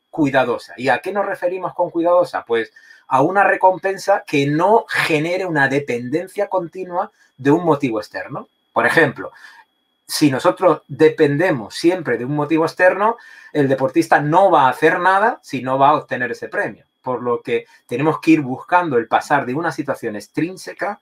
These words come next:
a una intrínseca con situaciones que permitan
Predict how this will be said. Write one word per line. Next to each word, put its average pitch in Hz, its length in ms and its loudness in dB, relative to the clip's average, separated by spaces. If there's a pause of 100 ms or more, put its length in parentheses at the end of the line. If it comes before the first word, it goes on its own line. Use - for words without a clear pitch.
(360)
a 139 160 2
una 170 200 2
intrínseca 151 580 -2
con 117 160 -4
situaciones 165 760 -4 (240)
que 143 140 2
permitan 156 540 0